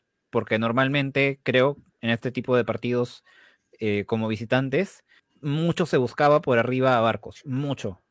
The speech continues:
mucho, mucho. O sea, Barcos era el, el imán de, de, de todos lo-, los balones aéreos de, de Alianza y, y eso tal vez quitaba algo de, de oportunidades de aparecer al, al resto.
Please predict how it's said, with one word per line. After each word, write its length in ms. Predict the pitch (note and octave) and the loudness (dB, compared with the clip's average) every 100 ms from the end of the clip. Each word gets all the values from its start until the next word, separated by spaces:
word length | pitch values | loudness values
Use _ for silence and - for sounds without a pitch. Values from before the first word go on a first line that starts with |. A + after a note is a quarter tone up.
| _ | _
mucho, 300 | - B2 B2 | -6 -6 -4
mucho. 240 | A2+ G#2 - | -6 -8 -14
O 340 | - _ _ | -20 _ _
sea, 240 | A2+ A2+ A2 | 0 2 4
Barcos 320 | B2 C3 C3 | 2 0 0
era 240 | C3+ C3 | 4 4
el, 160 | A2 G#2+ | 2 -2
el 160 | G#2+ | -4
imán 400 | G#2+ B2+ D3 D#3+ - | 0 2 2 0 -6
de, 220 | G#2+ G#2+ | -4 -2
de, 200 | G2+ G2+ | -2 -8
de 80 | G#2 | -8
todos 240 | G2+ B2+ B2 | 0 2 2
lo-, 260 | G#2+ G2+ | 0 -2
los 200 | G2 G#2 | -6 -4
balones 300 | A#2 A#2+ C#3 | -2 -2 0
aéreos 320 | A2+ A#2+ B2+ | 2 2 0
de, 200 | A#2 G2+ | -4 -8
de 240 | - F#2+ F2+ | -12 -16 -6
Alianza 540 | G#2+ C#3 D#3+ D3+ D3+ | 0 0 2 0 -2
y, 160 | A#2 - _ _ _ _ _ _ | -4 -12 _ _ _ _ _ _
y 100 | G#2 | -2
eso 260 | A2+ B2 - - | -2 -2 -6 0
tal 220 | C#3 B2+ | 2 4
vez 240 | B2+ C3 | 4 0
quitaba 400 | - G#2 A2 A2 | -2 0 2 2
algo 240 | G#2 G#2 G#2 | 0 -2 -6
de, 420 | F#2 F#2+ - - _ - - G#2+ | -8 -12 -20 -20 _ -12 -12 -6
de 260 | G#2+ G#2+ G#2 | -2 -2 -2
oportunidades 680 | G#2 A2+ G#2+ A2 A2+ A#2 A#2+ | -4 -4 -2 0 2 0 0
de 60 | |
aparecer 400 | A2+ G2 G2 G#2+ | -2 -4 -4 -2
al, 260 | A2 F#2+ F2 | -2 -4 -8
al 120 | G2+ | -10
resto. 300 | G2+ G2+ - | -8 -8 -10